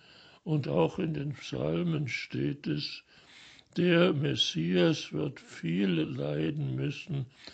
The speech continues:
aber am dritten Tage steht er auf und er ist lebendig.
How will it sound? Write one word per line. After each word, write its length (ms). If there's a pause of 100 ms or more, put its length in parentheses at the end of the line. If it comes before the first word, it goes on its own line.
(420)
aber 560
am 260
dritten 580
Tage 680 (440)
steht 640 (100)
er 260
auf 920 (1600)
und 360
er 200
ist 640
lebendig. 1000